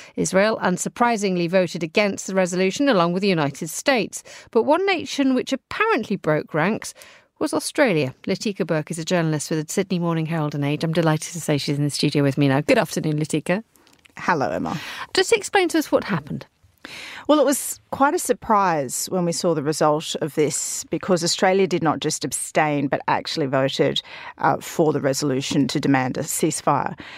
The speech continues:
Speaker 2: What's been more interesting is the language that the government of Australia has used to justify why it did indeed break ranks with its,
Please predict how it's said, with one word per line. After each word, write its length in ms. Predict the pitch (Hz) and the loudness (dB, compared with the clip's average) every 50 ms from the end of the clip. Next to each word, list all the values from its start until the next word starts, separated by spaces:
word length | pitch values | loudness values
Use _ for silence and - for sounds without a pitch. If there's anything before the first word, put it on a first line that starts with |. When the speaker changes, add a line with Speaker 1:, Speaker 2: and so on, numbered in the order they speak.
| - - - - - _ _ | -18 -18 -18 -20 -20 _ _
Speaker 2:
What's 260 | - 214 262 - - | 2 2 2 2 2
been 200 | - 349 302 214 | 2 2 4 4
more 400 | 185 180 185 185 190 202 208 202 - | 4 2 2 2 2 4 2 2 2
interesting 840 | - 165 151 - - 165 156 - - - 156 143 120 92 95 - - - - | 0 -2 -2 -2 -2 -2 -2 -4 -2 -2 0 0 0 0 -4 -6 -8 -8 -2
is 280 | - 180 180 156 - | 0 2 2 2 2
the 100 | - - | 2 4
language 640 | 165 170 160 160 180 165 147 156 143 143 - - - | 4 4 4 2 2 0 2 2 2 2 0 -2 0
that 180 | - 165 - - | 0 0 2 2
the 80 | 175 - | 2 2
government 720 | 160 147 147 170 151 147 139 - - - - - - - - | 2 2 2 2 2 2 2 0 -2 -4 -6 -6 -6 -4 -2
of 140 | - 160 135 | -2 -2 0
Australia 500 | 143 - - - 165 156 156 147 139 139 | -2 0 2 2 2 4 2 2 0 0
has 240 | 139 139 160 143 - | 0 -2 -2 -2 -2
used 760 | 160 143 135 170 214 170 147 - - - 101 - - - - | -4 -2 0 2 2 2 2 0 -2 -4 -6 -6 -6 -6 -6
to 80 | - 131 | -4 0
justify 840 | - 180 156 - - - - - - - 156 143 139 139 135 139 - - | 2 2 2 2 -2 -4 -6 -2 0 2 2 2 2 2 0 0 0 -2
why 320 | - 170 156 147 143 139 - | -4 0 2 2 4 2 0
it 80 | - | 0
did 200 | - 170 160 143 | 0 0 0 2
indeed 380 | 156 139 139 - 139 147 - - | 2 2 2 2 0 0 0 2
break 280 | 151 147 151 - - - | 2 0 0 0 0 0
ranks 320 | 139 139 - - - - | 0 0 0 -4 -2 0
with 140 | - 160 151 | 0 2 2
its, 240 | 147 - - - | 0 -2 -2 -6